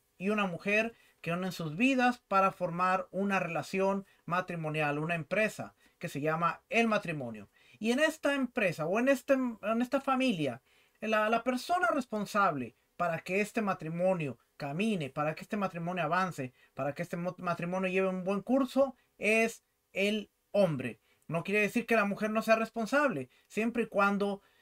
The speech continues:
entendamos que el hombre ha sido dotado de una capacidad, ha sido dotado con una responsabilidad de ser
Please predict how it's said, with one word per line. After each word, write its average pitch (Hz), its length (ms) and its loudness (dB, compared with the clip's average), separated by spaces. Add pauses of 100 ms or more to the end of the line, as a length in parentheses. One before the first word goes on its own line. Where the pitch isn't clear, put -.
(240)
entendamos 185 760 0
que - 300 -2
el 202 200 6
hombre 190 580 8
ha 202 160 0
sido 240 320 2
dotado 190 680 2
de 160 140 -4
una 220 220 0
capacidad, 147 720 -2 (240)
ha 185 120 0
sido 240 200 0
dotado 220 680 6
con 180 200 -4
una 220 240 4
responsabilidad 180 1000 0
de 160 140 -4
ser 208 380 2